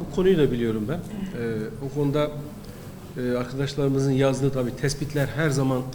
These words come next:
e, dört dörtlük doğru olmayabiliyor maalesef. Hatalı tespitler de yapabiliyoruz. Orada yaptıkları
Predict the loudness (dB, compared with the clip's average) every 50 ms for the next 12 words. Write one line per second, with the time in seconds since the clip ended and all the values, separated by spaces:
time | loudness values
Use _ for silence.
0 | -10 -12 -12 -14 -14 -10 -8 -6 -6 -4 0 0 0 0 0 -2 -4 -4 -4 -8
1 | -4 -2 0 0 0 0 0 0 0 -2 0 0 0 0 0 -2 -2 -4 -2 -2
2 | -2 -2 -2 -4 -6 -8 -8 -10 -12 -14 -16 -16 -16 -10 0 2 2 2 2 -2
3 | -2 -2 -4 -6 -6 -6 -8 -4 -2 0 2 2 2 0 0 -4 -8 -8 -8 -8
4 | -8 -6 -4 -4 -2 -2 -4 -6 -8 -10 -12 -12 -10 -10 -10 -10 -4 -4 -2 0
5 | 2 2 2 2 0 -4 -4 0 0 2 4 4 4